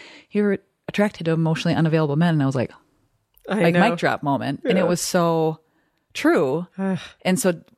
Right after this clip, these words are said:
Speaker 1: again, with that awareness and then becoming more aware, and just to see that with,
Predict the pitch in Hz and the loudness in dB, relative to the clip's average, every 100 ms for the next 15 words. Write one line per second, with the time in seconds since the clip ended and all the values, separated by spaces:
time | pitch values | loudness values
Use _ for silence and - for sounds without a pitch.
0 | _ - 175 156 151 202 165 160 160 151 | _ -6 -2 0 0 0 0 0 2 2
1 | 147 175 - - 170 156 151 147 165 156 | 0 -2 -6 -2 2 2 0 -2 0 0
2 | 147 147 160 165 165 156 - - - 160 | 0 0 0 0 0 -2 -4 -4 0 0
3 | 143 147 - _ _ _ _ _ _ _ | 2 0 -4 _ _ _ _ _ _ _
4 | - 170 - 151 147 - - | -2 0 0 0 -2 -4 -20